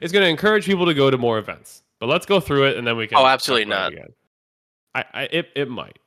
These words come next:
Speaker 1: But we'll, we'll go through it. So, six hundred championship points.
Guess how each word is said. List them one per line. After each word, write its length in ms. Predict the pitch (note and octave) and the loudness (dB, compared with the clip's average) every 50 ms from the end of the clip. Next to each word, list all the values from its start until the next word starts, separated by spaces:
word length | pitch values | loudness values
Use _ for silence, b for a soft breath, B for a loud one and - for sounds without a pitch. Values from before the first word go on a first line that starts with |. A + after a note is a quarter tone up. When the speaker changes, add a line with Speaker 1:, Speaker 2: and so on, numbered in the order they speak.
| _ _ _ _ _ _ _ - | _ _ _ _ _ _ _ -6
Speaker 1:
But 80 | A2 | 0
we'll, 200 | A2 A#2 A#2 A#2 A#2 | 2 2 2 2 2
we'll 120 | B2 B2+ | 0 0
go 140 | C3 C3 A2+ | 0 -2 -2
through 160 | A2 F#2+ - | -4 -8 -10
it. 140 | - - - _ _ _ _ _ _ _ _ _ _ _ - | -12 -14 -16 _ _ _ _ _ _ _ _ _ _ _ -4
So, 480 | - - D3+ D3 D3 C#3 B2+ B2 - - _ _ _ _ _ | 2 4 6 8 8 6 6 2 0 -6 _ _ _ _ _
six 280 | - - G#3 G#3+ G3+ - | -6 -2 -2 0 0 0
hundred 360 | A3 G3+ F#3+ F#3+ F#3+ F3+ E3+ _ _ _ _ _ _ _ | 0 0 2 2 0 0 -4 _ _ _ _ _ _ _
championship 460 | - C#3 C3+ C3 C3+ B2+ C3+ C3 - | -2 -2 -2 -2 -2 -4 -6 -6 -6
points. 340 | A#2+ G2+ F#2+ F#2+ F#2+ - | -8 -8 -8 -8 -10 -14